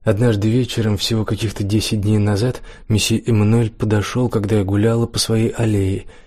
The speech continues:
и взял за руку. Решив, что он хочет привлечь внимание, я обернулась и посмотрела в лицо,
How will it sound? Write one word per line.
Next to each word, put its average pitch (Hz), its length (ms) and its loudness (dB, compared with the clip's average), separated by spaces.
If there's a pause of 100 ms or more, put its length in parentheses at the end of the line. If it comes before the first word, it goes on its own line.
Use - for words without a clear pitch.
(200)
и 113 60 2
взял 113 240 2
за 104 240 0
руку. - 360 -10 (520)
Решив, 107 420 -2
что - 160 -2
он 104 120 2
хочет - 420 -4
привлечь 101 400 -2
внимание, 104 460 0
я 101 80 2
обернулась 107 540 0 (380)
и 113 120 -2
посмотрела 123 640 -2
в 120 80 -2
лицо, 117 480 -6